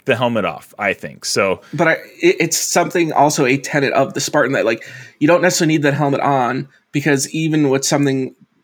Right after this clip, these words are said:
Speaker 2: that all the Spartans have, and what you saw in episode three, Spartans have the emotion suppressing pellet in them. Like,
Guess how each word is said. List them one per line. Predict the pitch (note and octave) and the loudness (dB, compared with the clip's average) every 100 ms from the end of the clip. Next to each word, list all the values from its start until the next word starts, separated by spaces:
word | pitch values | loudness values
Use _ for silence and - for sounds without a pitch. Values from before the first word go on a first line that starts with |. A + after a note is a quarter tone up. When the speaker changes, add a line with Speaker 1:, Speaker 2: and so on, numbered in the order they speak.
| _ _ | _ _
Speaker 2:
that | C3 A2+ - | -4 -2 0
all | C#3+ | 0
the | C3+ | 0
Spartans | D3+ A2 C3+ | -2 -4 0
have, | D#3 C#3+ | 2 2
and | C3+ | 0
what | C3 | -2
you | C#3+ | -2
saw | C#3 C3 | -2 -2
in | A#2+ | -2
episode | - C#3+ C#3+ | -4 -8 -4
three, | G#3+ F3+ E3 - - - - | 0 0 0 -6 -20 -18 -10
Spartans | - F#3 F3+ F#3+ | 0 2 4 2
have | E3 D#3 | 2 2
the | D3+ | 4
emotion | C#3+ C3+ C#3 C#3+ | 4 2 2 -2
suppressing | C#3 C#3+ C3 - | -2 -2 -2 -4
pellet | C#3 F3 D3 F#2 | -2 2 4 2
in | A#2 G#2 | 0 -2
them. | D#2 B1+ C#3+ _ _ - | -4 -4 -10 _ _ -2
Like, | C3+ B2+ | -2 -2